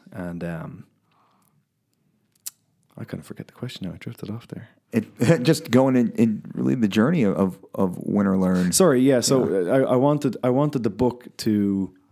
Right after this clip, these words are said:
Speaker 1: kinda hide that under a storytelling about, about, about the different guys fighting and, and the different, uh, you know, my, my gyms on the way up and some-, sometimes taking it five steps backwards and then, and then going forward. So,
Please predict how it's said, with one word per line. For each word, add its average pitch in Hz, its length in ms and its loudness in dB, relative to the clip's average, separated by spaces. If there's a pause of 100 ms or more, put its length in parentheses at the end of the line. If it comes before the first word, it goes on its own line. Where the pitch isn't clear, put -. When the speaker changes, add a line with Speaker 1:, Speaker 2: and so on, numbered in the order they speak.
(400)
Speaker 1:
kinda 147 240 0
hide 156 500 0
that 110 460 0 (400)
under 113 360 2
a 95 420 0 (520)
storytelling 110 720 0
about, 90 400 -2
about, 90 400 -4
about 87 300 -6 (280)
the 98 100 -4
different 92 300 -4
guys 87 220 -6
fighting 107 520 0
and, 90 300 -6 (340)
and 90 140 -4
the 82 60 -4
different, 87 400 -4
uh, 82 320 -6
you 90 180 -8
know, 90 120 -4
my, 85 180 -6
my 92 160 -6
gyms 92 360 -2
on 90 80 -2
the 87 80 -2
way 92 220 -2
up 98 220 -2
and 85 120 -4 (220)
some-, - 240 -10
sometimes 85 460 -6
taking 87 260 -6
it 76 80 -10 (360)
five 87 240 -4
steps 87 240 -6
backwards 101 420 -2
and 87 100 -2
then, 87 140 -2
and 92 120 -6
then 92 120 -4
going 87 160 -6
forward. 104 360 -2
So, 90 220 -6